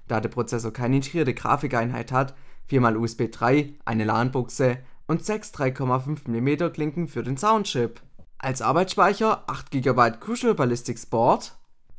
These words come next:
D D R drei eintausendachthundert und zehn neunzehn recht flott. Es ist ein Dual-Kit, was heißt, man kann ihn im Dual-Channel-Modus betreiben und acht Gigabyte sind derzeit für Gamer mehr als genug. Und als S S D die zweihundertfünfzig Gigabyte Crucial M X zweihundert.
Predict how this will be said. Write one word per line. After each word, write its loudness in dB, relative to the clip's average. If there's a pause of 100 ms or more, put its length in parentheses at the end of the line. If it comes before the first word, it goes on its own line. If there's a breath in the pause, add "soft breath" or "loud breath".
(120)
D 8
D 6
R 6
drei 2
eintausendachthundert 0
und 2
zehn 2
neunzehn -2
recht -6
flott. 4
Es -2
ist -4
ein 2
Dual-Kit, 0
was -2
heißt, -2
man -2
kann -4
ihn -2
im -4
Dual-Channel-Modus 0
betreiben 0 (200 loud breath)
und -2
acht 2
Gigabyte 0
sind -2
derzeit -2
für -4
Gamer 0
mehr -4
als -6
genug. 0 (440)
Und 6
als 4
S -2
S -4
D 6
die 2
zweihundertfünfzig 0
Gigabyte 2
Crucial 0
M 2
X -2
zweihundert. 0